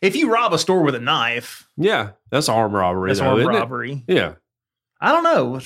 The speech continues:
Speaker 1: Uh, police officers out there, let us
Speaker 2: <laughs>
Speaker 1: know. Would you consider this man armed? I, I think so.
Speaker 2: Yeah.
Speaker 1: Anyway,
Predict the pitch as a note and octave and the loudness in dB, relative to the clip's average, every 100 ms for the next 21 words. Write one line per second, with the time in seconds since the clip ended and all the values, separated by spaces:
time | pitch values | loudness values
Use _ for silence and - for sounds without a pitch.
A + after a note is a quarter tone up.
0 | - - - A2+ D3+ G#3+ C4 G3+ D3+ D3 | -14 -16 -12 -8 -2 2 2 2 2 0
1 | D#3+ C3 B2 D3 C#3 B2+ A#2 C#3+ G3 C#3+ | -2 -4 -4 -8 -4 -2 0 0 0 0
2 | E3 C3+ C3 C#3+ D#3 - _ _ _ - | 0 -2 -4 -6 -10 -12 _ _ _ -2
3 | D#3+ E3+ E3+ E3 E3 D#3+ D#3 D#3+ F3 D#3+ | 0 0 0 0 0 0 0 0 -2 -4
4 | D#3 G#3 A3+ E4+ - A#3+ C3+ A2+ A2+ D3 | -4 -2 -2 -2 0 0 -2 -2 0 0
5 | D#2+ - _ _ _ _ - G#3+ F3 C3 | 0 -10 _ _ _ _ -2 0 2 2
6 | B2 | 0